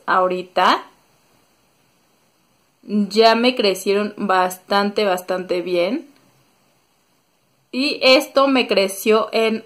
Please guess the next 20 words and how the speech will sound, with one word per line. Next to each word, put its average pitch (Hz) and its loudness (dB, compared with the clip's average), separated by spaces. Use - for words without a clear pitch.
una 254 2
semana. 202 -2
Las 208 0
uñas... 254 -2
Eh, 208 0
no 240 0
te 269 -2
quedan 240 0
amarillas, 190 -2
te 214 2
quedan 254 2
bastante, 214 -2
bastante 202 -2
resistentes. 190 -4
Voy 214 0
a 220 2
ver 214 -6
si - -8
aquí, 202 -8
vean. 202 0